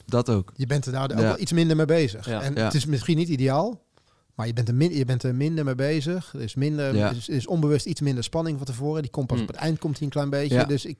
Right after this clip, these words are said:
Speaker 2: ik, ik weet, het kan ook een beetje om het even kan het zijn.
Speaker 1: Ja, denk ook. En ik, het gevoel zit dat het, dat het meeste van het werk echt wel in de afgelopen maanden heeft gezeten met gewoon die ba-, die basis neerleggen. En dat, dat, dat laatste zal misschien een paar procent zijn geweest, maar ik heb niet het idee dat, dat ik daardoor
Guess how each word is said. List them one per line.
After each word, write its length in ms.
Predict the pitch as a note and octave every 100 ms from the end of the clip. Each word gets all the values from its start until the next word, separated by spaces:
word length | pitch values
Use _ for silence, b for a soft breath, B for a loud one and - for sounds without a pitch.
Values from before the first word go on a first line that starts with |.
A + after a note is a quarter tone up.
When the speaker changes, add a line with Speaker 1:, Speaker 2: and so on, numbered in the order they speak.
| _ -
Speaker 2:
ik, 180 | D#3 - _ _
ik 220 | - D#3
weet, 100 | F#3 F3
het 40 |
kan 180 | - E3+
ook 80 | E3+
een 60 | E3+
beetje 240 | E3+ D#3+
om 60 | D#3+
het 100 | D3+
even 240 | D#3 C#3
kan 140 | B2+
het 100 | A2
zijn. 120 | - A#2
Speaker 1:
Ja, 260 | A#2+ B2
denk 240 | A#2 B2+ B2+
ook. 180 | A2+ -
En 120 | B2
ik, 120 | B2
het 140 | B2 -
gevoel 260 | - D3
zit 140 | C#3 B2
dat 120 | B2+
het, 120 | A#2 - _
dat 280 | - - A2+
het 160 | G#2+ -
meeste 400 | G#2+ B2+ C3 A#2
van 100 | A#2
het 120 | G#2+
werk 240 | A#2 A#2+
echt 200 | - A#2
wel 100 | A#2
in 60 | A#2
de 60 | G2+
afgelopen 560 | A2 A#2 G#2+ G#2+ G#2+
maanden 340 | G#2+ G#2+ A2 G#2
heeft 160 | G2+
gezeten 440 | - F#2+ G2 G2+ F#2+
met 140 | G2+
gewoon 160 | - G#2
die 100 | G2+
ba-, 160 | G2 -
die 100 | G#2+
basis 380 | F#2+ G2+ G#2+ G2
neerleggen. 560 | G#2 G2+ G2 G2 C3 E3 _ _ _ _ _ _ _ _
En 160 | G#2
dat, 140 | G2+ G2+
dat, 180 | G2+
dat 160 | - G#2
laatste 300 | G#2 G#2+ -
zal 140 | A2
misschien 280 | G#2+ G#2+ A2+
een 120 | G#2+
paar 180 | - G#2
procent 360 | - G#2+ A2+ A2
zijn 160 | G#2
geweest, 260 | G2 F#2+ F#2
maar 100 | G2+
ik 80 | G2
heb 80 | G2+
niet 180 | G2+
het 120 | G#2+ G#2+
idee 100 | G#2
dat, 180 | G#2 - _
dat 200 | G2+ G#2+
ik 120 | F#2+
daardoor 460 | G#2+ G#2 G2+ G2